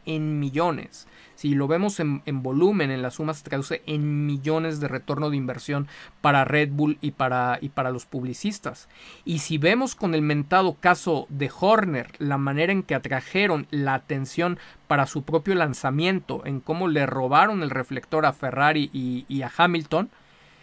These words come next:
podemos sacar un número rápido. Esta presentación de Red Bull va a ser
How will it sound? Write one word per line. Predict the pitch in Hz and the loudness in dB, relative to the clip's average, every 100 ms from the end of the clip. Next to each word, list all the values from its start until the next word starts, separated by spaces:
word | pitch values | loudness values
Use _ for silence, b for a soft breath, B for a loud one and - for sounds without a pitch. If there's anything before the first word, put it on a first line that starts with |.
| b b - _ | b b -20 _
podemos | 170 165 202 208 | 6 8 6 4
sacar | 180 190 | 2 4
un | 190 | 4
número | 185 190 170 | 6 6 6
rápido. | 135 170 202 202 147 - - | 6 4 4 0 0 -4 -8
Esta | - 175 - 214 | -2 0 0 -2
presentación | 185 151 156 147 - 175 | 0 -2 -4 -4 -4 0
de | 180 | 0
Red | 143 214 | 2 0
Bull | 220 147 131 B B - | 2 0 0 B B 2
va | 151 | 6
a | 185 | 6
ser | - 190 220 359 | 6 4 2 0